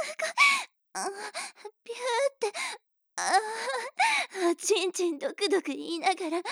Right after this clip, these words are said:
あ、精液たっぷりお漏らししてる。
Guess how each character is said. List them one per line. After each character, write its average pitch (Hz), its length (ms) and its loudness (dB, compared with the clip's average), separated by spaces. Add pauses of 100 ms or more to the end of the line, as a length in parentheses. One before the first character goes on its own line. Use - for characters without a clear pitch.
(1400)
あ、 - 60 -4 (2000)
精 381 80 -2
液 - 200 -6 (100)
た - 200 -4
っ - 80 -10 (140)
ぷ - 80 -10
り - 60 -2
お - 20 -8
漏 - 20 -8 (560)
ら - 60 -6
し 508 180 -2
し - 120 -8
て 466 80 0
る。 466 60 -4